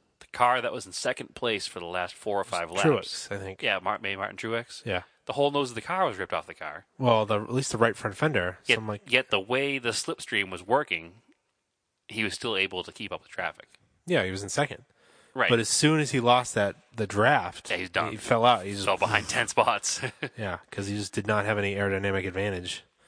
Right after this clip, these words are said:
Speaker 1: It wa-, it was, it was cool to me to see that the way the arrow runs over the top of the cars, it didn't affect that the right front corner of the car was ripped off the car. That
Speaker 2: Yeah.
Speaker 1: was kinda interesting.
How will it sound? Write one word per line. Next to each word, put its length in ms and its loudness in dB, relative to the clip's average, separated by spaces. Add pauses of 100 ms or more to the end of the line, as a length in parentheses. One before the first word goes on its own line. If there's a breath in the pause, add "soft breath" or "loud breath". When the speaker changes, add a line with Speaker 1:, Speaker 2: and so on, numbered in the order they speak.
Speaker 1:
It 80 -8
wa-, 120 -6
it 80 -6
was, 240 -2
it 80 -4
was 100 -2
cool 280 -2
to 100 -12
me 160 0
to 60 -6
see 360 -4
that 300 -2 (400)
the 140 -10 (120)
way 520 2 (1120 soft breath)
the 180 -6
arrow 580 2
runs 340 0
over 200 -2
the 80 -4
top 220 0
of 20 -14
the 80 -12
cars, 520 -6 (140)
it 80 -20
didn't 220 -6
affect 320 -4
that 80 -20
the 80 -12
right 260 -6
front 220 -10
corner 260 -12
of 60 -12
the 40 -18
car 140 -12
was 140 -14
ripped 160 -12
off 140 -16
the 60 -20
car. 280 -14 (160)
That 100 -4
Speaker 2:
Yeah. 60 -2
Speaker 1:
was 80 -8
kinda 220 -8
interesting. 400 -18